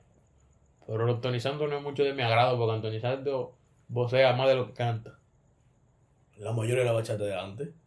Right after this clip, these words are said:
Speaker 1: No, brother. El Teodoro, ¿usted no escuchaba a Teodoro?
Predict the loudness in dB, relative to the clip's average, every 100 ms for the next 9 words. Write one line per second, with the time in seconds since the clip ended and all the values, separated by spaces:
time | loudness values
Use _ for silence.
0 | _ _ _ -4 2 2 4 2 4 6
1 | 6 4 -2 -8 _ _ _ _ _ _
2 | _ -2 0 4 4 6 6 6 4 2
3 | 0 0 0 2 2 2 2 2 0 -6